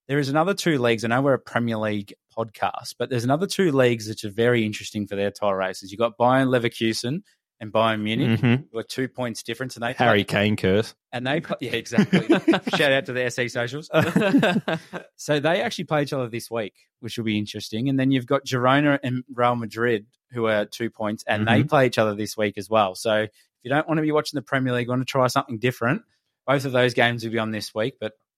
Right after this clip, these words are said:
Speaker 3: Well, I think Leverkusen haven't lost a game, have they? I think they've, they're absolutely clean the entire season. They've only drawn. So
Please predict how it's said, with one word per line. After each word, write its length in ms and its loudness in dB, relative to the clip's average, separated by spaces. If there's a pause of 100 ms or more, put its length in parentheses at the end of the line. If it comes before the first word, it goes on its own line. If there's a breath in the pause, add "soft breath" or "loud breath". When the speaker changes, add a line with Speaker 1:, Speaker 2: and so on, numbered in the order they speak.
(220)
Speaker 3:
Well, 100 4
I 40 -14
think 180 0 (200)
Leverkusen 560 4
haven't 360 2
lost 240 0
a 40 -6
game, 240 4
have 120 2
they? 280 -4
I 120 -2
think 220 -2
they've, 260 0 (340)
they're 260 0
absolutely 520 0
clean 340 0
the 100 0
entire 320 0
season. 460 0
They've 160 -4
only 220 0
drawn. 440 -2 (460 soft breath)
So 400 4